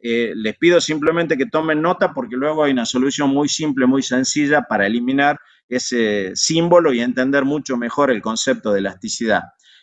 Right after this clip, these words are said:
Igual, si nosotros calculáramos, ya no por variaciones porcentuales, sino por variaciones de carácter relativa, ustedes fíjense que yo tendría acá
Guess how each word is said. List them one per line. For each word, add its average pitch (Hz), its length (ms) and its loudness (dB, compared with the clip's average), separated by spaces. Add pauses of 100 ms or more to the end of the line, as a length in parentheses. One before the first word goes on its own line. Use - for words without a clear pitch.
Igual, 190 560 4
si - 200 -6
nosotros 180 600 0
calculáramos, 147 840 0 (200)
ya 175 220 0
no 226 340 2
por 117 200 2
variaciones 147 580 0
porcentuales, 139 760 0
sino 151 320 -2
por 110 200 -4
variaciones 139 560 0
de 113 100 0
carácter 127 460 -2
relativa, 156 720 0 (320)
ustedes 156 420 2
fíjense 160 760 0
que 113 100 -6
yo 147 180 0
tendría 156 500 2
acá 127 380 0